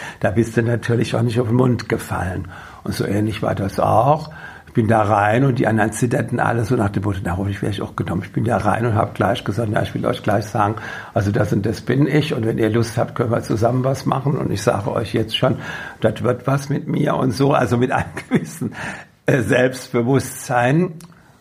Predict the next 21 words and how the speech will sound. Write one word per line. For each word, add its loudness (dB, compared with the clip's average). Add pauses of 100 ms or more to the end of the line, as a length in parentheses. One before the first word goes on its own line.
(220)
Und 4
das 2
fanden -4
sie -6
natürlich -6
auch -10
ganz -8
toll. -2 (800)
Und 4
dann 4
haben 2
sie -2
mich -2
eingeladen 0 (480)
und -2
dann 2
habe 2
ich -4
da -4
Probe 2
gearbeitet 0